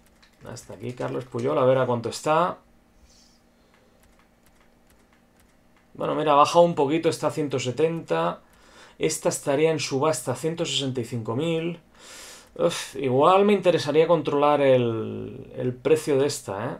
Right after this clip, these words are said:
La subasta. Igual me interesaría controlar esa subasta. Bueno, ha bajado ligeramente, ¿eh? Que yo llevo ya muchos días que no lo veía por debajo de las ciento ochenta, y fíjate que ahora hay aquí incluso una en compra ya por ciento setenta y tres mil.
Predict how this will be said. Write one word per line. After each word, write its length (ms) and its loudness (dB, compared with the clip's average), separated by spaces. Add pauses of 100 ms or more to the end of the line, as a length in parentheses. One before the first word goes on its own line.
(120)
La 140 0
subasta. 560 -2
Igual 200 2
me 60 0
interesaría 400 -2
controlar 340 -2
esa 140 -6
subasta. 480 -4 (1500)
Bueno, 220 6
ha 120 8
bajado 360 8
ligeramente, 800 2
¿eh? 20 4
Que 140 2
yo 60 2
llevo 180 6
ya 100 6
muchos 400 0
días 240 6
que 160 -4
no 80 4
lo 100 6
veía 540 4 (320)
por 160 6
debajo 260 6
de 80 6
las 160 2
ciento 240 -2
ochenta, 400 0
y 60 0
fíjate 320 0
que 60 2
ahora 120 6
hay 60 4
aquí 160 -6
incluso 400 -4
una 100 -2
en 80 -4
compra 400 0
ya 220 0
por 140 -2
ciento 420 -6
setenta 340 -6
y 60 -4
tres 220 -8
mil. 260 -8